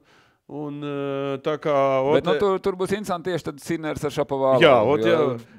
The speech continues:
Speaker 1: jo to pats tas Fucsovics, tas jau arī nav nekāds tur ar, ar pliku roku ņemams, jā.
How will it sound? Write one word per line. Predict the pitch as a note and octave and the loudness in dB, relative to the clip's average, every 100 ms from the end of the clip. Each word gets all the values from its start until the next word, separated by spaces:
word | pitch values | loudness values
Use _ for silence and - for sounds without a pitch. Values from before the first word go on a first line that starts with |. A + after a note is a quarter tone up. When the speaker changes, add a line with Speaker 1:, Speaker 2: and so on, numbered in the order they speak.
| G#2+ | -6
Speaker 1:
jo | F#3+ | -6
to | D#3+ G#3 | -2 -2
pats | F#3 G#3 | 0 -2
tas | G3 - | -2 -6
Fucsovics, | C4+ D4+ - E3 D3 - | -6 -8 -2 -2 -2 -6
tas | F#3+ - | -10 -2
jau | A3 | -2
arī | A3 | 0
nav | D3 B2 | -2 -4
nekāds | A2 C3 G#2+ - | -4 -4 -6 -8
tur | A2 | -8
ar, | A2 G2 A2 | -6 -8 -12
ar | G#2 | -12
pliku | - B2 B2 | -10 -10 -8
roku | C3 A#2+ G2 | -6 -6 -6
ņemams, | C#3 F#3 D3+ A2 A#2+ | -10 -8 -8 -10 -8
jā. | A#2+ C3+ | -6 -6